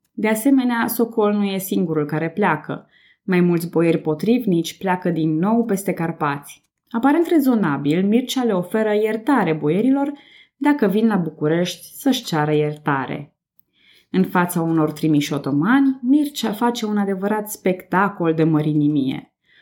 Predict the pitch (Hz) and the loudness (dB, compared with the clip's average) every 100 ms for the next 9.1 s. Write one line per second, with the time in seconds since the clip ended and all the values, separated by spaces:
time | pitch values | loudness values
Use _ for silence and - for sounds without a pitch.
0 | _ _ 196 208 190 160 196 185 180 165 | _ _ -2 0 0 0 0 0 0 -4
1 | 165 - 165 160 160 151 151 233 262 190 | -4 -8 -6 -2 0 2 4 4 2 0
2 | - 131 147 - 160 156 - 160 165 156 | -2 -2 -4 -4 -4 -2 -4 -4 0 2
3 | 147 - 247 226 151 143 147 170 185 - | 2 2 2 2 -2 -4 -6 -6 -6 -8
4 | _ _ _ - 185 - 180 170 160 - | _ _ _ -4 -2 0 0 0 -2 2
5 | 285 302 214 175 160 135 131 143 165 202 | 2 2 0 -2 -2 -2 -2 -2 -2 -2
6 | 220 208 247 240 - 170 156 165 220 302 | 0 0 0 -2 -4 -2 -2 -2 2 4
7 | 302 285 254 240 294 247 208 202 220 196 | 4 2 -2 -2 -4 -2 -2 -2 -2 -4
8 | 175 185 165 156 147 147 147 131 - - | -4 -2 -2 -2 -4 -6 -6 -6 -6 -16